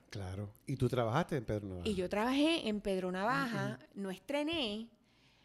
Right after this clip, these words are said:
Speaker 2: pero yo entré sustituyendo a Georgie Bo-, Borri en un personaje.
Speaker 1: A Georgina Borri.
Speaker 2: A Georgie, porque Georgie iba a traba-, a, a trabajar con Madeline Williamson.
Speaker 1: Imagínate tú, la gran.
Speaker 2: Y en, todavía, yo encontré el otro día el cassette de Georgie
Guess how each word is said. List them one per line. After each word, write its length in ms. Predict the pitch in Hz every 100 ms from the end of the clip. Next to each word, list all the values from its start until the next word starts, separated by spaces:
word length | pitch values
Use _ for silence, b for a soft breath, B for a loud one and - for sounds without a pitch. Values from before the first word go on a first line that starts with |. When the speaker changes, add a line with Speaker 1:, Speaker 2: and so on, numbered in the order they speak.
| _
Speaker 2:
pero 200 | - 190
yo 100 | 180
entré 580 | 185 220 - 277 302 311 226
sustituyendo 640 | - 214 214 190 180 190
a 60 | 254
Georgie 260 | 277 294
Bo-, 240 | 294 285 254
Borri 340 | 214 285 262
en 60 | 233
un 80 | 233
personaje. 720 | 269 254 294 294 214 208 220
Speaker 1:
A 120 | 226 104
Georgina 520 | 107 110 107 110 95
Borri. 440 | 87 104 120 -
Speaker 2:
A 120 | 190 170
Georgie, 540 | 196 240 254 220 202
porque 300 | 202 190 208
Georgie 400 | 208 226 262 294
iba 460 | - 240 269 277 269
a 100 | 233
traba-, 280 | 233 214 208
a, 500 | 196 185 175 175 -
a 60 | 190
trabajar 340 | 185 175 185
con 120 | 226
Madeline 360 | 214 175 175 170
Williamson. 640 | 165 165 165 - - 180 -
Speaker 1:
Imagínate 600 | 120 98 90 92 90 87
tú, 180 | 82 92 -
la 140 | 107 95
gran. 340 | 92 90 90 - _ _ _ _ _
Speaker 2:
Y 140 | 190 190
en, 140 | 175
todavía, 540 | - 202 185 185 185 196
yo 120 | 196
encontré 300 | 202 226 247
el 80 | 254
otro 180 | 240 214
día 160 | 208
el 100 | 247
cassette 680 | - 190 - - 254 - - _ _ -
de 180 | 185 160
Georgie 500 | 190 214 240 285